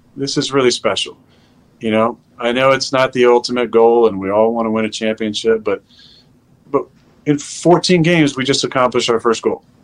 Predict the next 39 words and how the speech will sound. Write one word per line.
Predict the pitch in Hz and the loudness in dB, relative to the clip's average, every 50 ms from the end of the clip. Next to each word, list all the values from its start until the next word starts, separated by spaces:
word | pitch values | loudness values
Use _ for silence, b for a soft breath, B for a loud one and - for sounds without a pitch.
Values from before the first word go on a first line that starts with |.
| _ - | _ -4
and | 117 117 113 | -2 0 2
we're | 113 113 | 2 0
the | 113 | 0
first | 107 - 123 123 120 - | 0 0 0 0 0 0
team | - 123 117 113 113 | -2 0 0 2 2
to | 107 110 107 104 104 | 2 0 0 -2 -2
have | 110 113 110 | -4 -2 -2
a | 107 | -2
playoff | 107 - 110 107 101 98 - _ | 0 0 2 2 2 0 -2 _
berth, | 101 98 107 123 - 110 | -2 0 0 0 -2 -4
and, | 101 95 B B B B B B B B B B _ _ | -6 -8 B B B B B B B B B B _ _
and | - 110 107 110 107 107 107 107 110 110 - _ _ _ _ _ _ - | -4 -2 0 0 0 2 2 0 0 -2 -4 _ _ _ _ _ _ -10
it's | 120 113 107 - - | -6 -6 -6 -6 -2
three | - 120 123 120 | 0 2 4 6
years | 117 120 117 113 117 | 6 4 4 2 0
in | 110 | 0
a | 107 | 2
row | 107 107 107 104 104 98 98 - _ _ _ _ _ _ _ _ | 2 2 2 2 0 -2 -6 -12 _ _ _ _ _ _ _ _
being | - 117 110 104 104 107 | -2 -2 -2 0 0 0
N | 107 107 | -2 -2
F | 104 - | -2 -2
C | - 113 | -4 -4
North | 98 101 98 92 - | -2 -2 -2 -4 -4
champs. | - - - - - - - | -6 -8 -8 -8 -10 -8 -8
Like, | 131 - | -6 -2
that's | - 208 208 - | 0 0 2 2
a | - | 0
big | 143 - - 131 | 0 0 0 0
deal. | 127 113 87 - - _ _ _ _ _ - - | -2 -2 -2 -4 -8 _ _ _ _ _ -8 -4
Like, | 123 120 117 | -4 0 2
don't | 123 160 180 180 | 2 2 4 4
lose | 180 170 160 - | 4 2 2 0
perspective | - 131 120 - - 131 120 - 110 95 | -4 -6 -6 -2 -2 -2 -2 -2 -4 -4
in | 90 92 | -4 -6
this. | 90 87 | -8 -6
This | - - - | -8 -4 -2
is | 180 147 117 | -2 -2 0
really | 113 123 127 127 123 | -2 -2 0 0 0
hard, | 101 107 113 110 107 104 95 - | 0 2 2 2 2 0 -4 -8